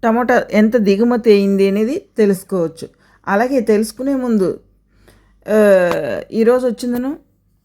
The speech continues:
సోమవారము ఇరవై నాలుగో తారీఖున రెండు వేల ఇరవై ఐదో సంవత్సరం. అలాగే ఈ మదనపల్లి మార్కెట్లో లెవెన్ గ్రేడ్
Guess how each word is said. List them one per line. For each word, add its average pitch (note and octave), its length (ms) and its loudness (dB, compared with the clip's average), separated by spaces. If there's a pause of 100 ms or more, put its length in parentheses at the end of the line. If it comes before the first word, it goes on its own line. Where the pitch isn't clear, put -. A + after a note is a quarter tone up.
(380)
సోమవారము G#3+ 840 0
ఇరవై G#3+ 240 0
నాలుగో A3 380 2
తారీఖున A3 580 0
రెండు G3 260 0
వేల A3+ 180 2
ఇరవై G#3 340 2
ఐదో G3 260 0
సంవత్సరం. F3 480 -6 (500)
అలాగే A3+ 520 0 (400)
ఈ A3 420 -2 (920)
మదనపల్లి A#3 460 -2
మార్కెట్లో A3 540 -2
లెవెన్ G3 400 0
గ్రేడ్ G3+ 260 0